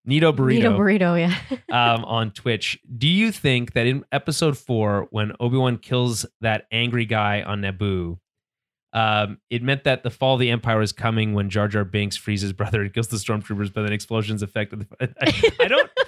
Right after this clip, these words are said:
Speaker 2: <laughs>
Speaker 1: I, in episode four, which we haven't seen yet, I don't think Jar, here's the thing,
Speaker 2: <laughs>
Speaker 1: Neato Burrito. I don't know if Jar Jar is gonna appear. In fact, we may never see Jar Jar ever again in Star Wars. I would, I would go that far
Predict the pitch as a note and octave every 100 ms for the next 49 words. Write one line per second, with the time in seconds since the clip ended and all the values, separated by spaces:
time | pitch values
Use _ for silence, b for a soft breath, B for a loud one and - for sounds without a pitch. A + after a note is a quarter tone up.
0 | - D5 - - - F3 - - - -
1 | F3 G3 A#3+ A#3 A#3+ A#3 G#3+ F3+ - D#3+
2 | C3 G#2+ G#2 G#2 C3 B2+ D3+ D3+ C#3 -
3 | C3+ A#2+ G#2 F2+ - - _ _ _ -
4 | D3 D#3 F#3 G#3 G#3 D#3+ E3+ D#3+ - E3+
5 | E3 C3 B2+ F#2 F2 - - - B2+ B2+
6 | G#2 G#2 G2+ G2+ - _ _ _ B3 E4
7 | D4 B3 A3 G3+ F#3 D#3+ D3 C3+ - A2
8 | F#2+ _ - F#3 B3 A3+ A3+ _ _ _
9 | _ F#3 G#3 G3 C4+ C#4+ A3 G3+ G3 G3
10 | D#3 D3+ D3+ D3+ - C#3 C3 B2 A2+ A2
11 | G2+ - F#2 F2 D2+ - C3+ D3 - D3
12 | C#3+ C3+ - C#3 E3 D3+ - - - C3
13 | C3+ C#3 C3 A2+ A2+ G#2+ A2+ C3